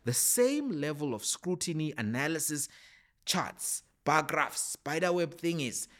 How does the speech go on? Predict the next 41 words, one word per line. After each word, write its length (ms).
you 220
name 280
it. 160
We've 220
not 320
gotten 300
that. 200
Podcasts. 760
We 100
haven't 260
gotten 240
a 80
themed 720
episode, 580
unmasked, 840
so 260
and 140
so. 300
Maybe 260
that's 180
out 140
of 80
respect, 540
but 220
also 320
maybe 420
it's 160
because 480
the 140
media 380
is 200
playing 320
a 80
role 520
in 120
influencing 680
public 380
perception 500
in 100
a 60
way 440